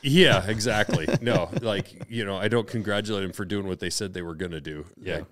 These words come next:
Speaker 1: but I definitely am not happy when they don't do what they said they're gonna do. So I do encourage people, like, you know, using, using,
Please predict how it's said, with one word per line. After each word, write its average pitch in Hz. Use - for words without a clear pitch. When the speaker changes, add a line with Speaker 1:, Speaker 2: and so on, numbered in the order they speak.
Speaker 1:
but 95
I 90
definitely 90
am 87
not 90
happy 87
when 87
they 87
don't 101
do 85
what 76
they 82
said 80
they're 80
gonna 80
do. 80
So 92
I 113
do 147
encourage 117
people, 101
like, 80
you 104
know, 92
using, 104
using, 110